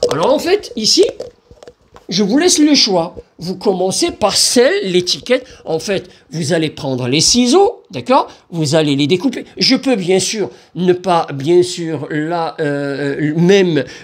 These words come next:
je ne peux même pas, la-, euh, je, si je veux, je ne peux pas, je ne veux pas l'imprimer. Mais par contre, par contre,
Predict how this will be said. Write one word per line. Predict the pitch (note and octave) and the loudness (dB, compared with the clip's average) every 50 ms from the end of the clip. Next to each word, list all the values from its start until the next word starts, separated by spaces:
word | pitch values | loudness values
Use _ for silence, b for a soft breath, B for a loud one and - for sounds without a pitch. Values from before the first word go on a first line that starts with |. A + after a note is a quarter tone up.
| B | B
je | A#2+ D3 G3 | 0 2 2
ne | F3+ | 4
peux | F#3 F#3 E3 | 4 2 2
même | D#3 E3 F3+ F3+ | 2 2 0 0
pas, | F3 F3 F#3 E3 | 0 -4 -6 -6
la-, | D#3+ D#3 D#3+ E3+ | -6 -6 -6 -6
euh, | E3 D#3+ | -6 -6
je, | D#3+ B2+ C#3+ F#3 | -6 -6 -8 -8
si | - - - G#3 | -8 -8 -8 -6
je | E3 F#3+ | -4 -4
veux, | G3+ E3+ G3 F#3 | -2 2 2 2
je | C#3 A#2 D3 | 2 2 0
ne | C3+ | -2
peux | C3+ - B2+ | -2 -4 -8
pas, | - - C3+ - - | -6 -4 -4 -4 -4
je | - C3+ B2+ A#2+ A#2 C#3+ | -4 -6 -6 -4 -2 -2
ne | C#3 | -2
veux | C3 C3 - | -2 -4 -6
pas | - - G3+ A#3+ | -6 -4 -4 -2
l'imprimer. | D4+ D4+ G#3 - - - C#3 A#2+ G#2+ G#2 C3 F3+ - - B B B B B B - | -2 -4 -6 -8 -10 -10 -10 -8 -6 -2 0 0 0 0 B B B B B B -10
Mais | - | -6
par | - - A2 - | -6 -6 -6 -4
contre, | - - F#3 A#3 F4 G#4 F#4 - - - | 0 2 4 4 4 4 2 0 -6 -14
par | - - - - | -18 -20 -18 -4
contre, | - A3 C#4 F4 - | -2 -2 -2 -2 -4